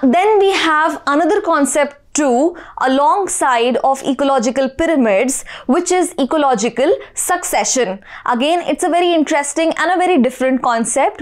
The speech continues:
but it's quite generic and we can relate to it easily. So let us go ahead and let's understand that concept. Ecological succession,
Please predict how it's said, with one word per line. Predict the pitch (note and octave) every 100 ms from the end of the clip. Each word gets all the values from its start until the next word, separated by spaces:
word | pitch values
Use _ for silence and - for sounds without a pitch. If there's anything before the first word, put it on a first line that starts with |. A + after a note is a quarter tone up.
| B3+
but | B3+ C#4+ - - - -
it's | E4+ -
quite | C#4 D#4+ F4+ A3+
generic | - B3+ A3+ C4 F4 G4 -
and | C#4+ D4+ B3+
we | E4+ E4+
can | C#4+ E4+
relate | D4 B3 B3 B3
to | C4
it | D4 -
easily. | B3 A3 A#3 G3+ A#3 - - -
So | - F#4+
let | F4
us | F4+ D4
go | A#3+ C4+
ahead | C4 C4 C4+
and | D#4+
let's | D4+ - -
understand | A3 A#3+ B3+ B3+ D#4+
that | A#3 G3+
concept. | F3+ C#3+ - - - - - - - - - - - - - - - - - A#3+ B3 - - - - - - - - - - - - - - - - - - - - - - - - - - - - - - - - - -
Ecological | D#4+ G#4+ G#4+ G#4+ G#4+ A4+ A4+
succession, | F4 D#4+ E4 D4 D4 F4+ F#4+